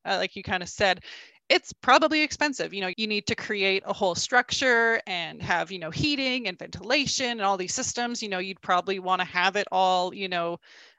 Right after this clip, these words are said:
um, you know, properly regulated, so you don't have to go there and, and change the dial when you think it's too hot. So, you know, that's a lot of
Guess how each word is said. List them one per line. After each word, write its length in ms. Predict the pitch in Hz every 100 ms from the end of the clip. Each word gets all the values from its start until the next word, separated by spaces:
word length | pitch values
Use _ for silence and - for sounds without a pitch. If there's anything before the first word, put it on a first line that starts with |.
| -
um, 500 | 196 190 175 156 - _ - -
you 140 | 226 214
know, 100 | 165
properly 460 | - 233 233 185
regulated, 580 | 175 175 190 214 226 233
so 100 | -
you 160 | 185 233
don't 160 | 220
have 200 | 185 202
to 80 | -
go 200 | 190 202
there 340 | 202 226 233 220
and, 180 | 190
and 180 | 226 214
change 380 | - 233 233 -
the 100 | 208
dial 480 | 202 190 208 226 220
when 100 | 202
you 80 | 196
think 220 | 208 208
it's 140 | 190
too 160 | - 180
hot. 340 | - 180 196
So, 340 | - 196 185 185
you 100 | 208
know, 100 | 190
that's 200 | 214 247
a 60 | 247
lot 240 | 202 196
of 160 | 180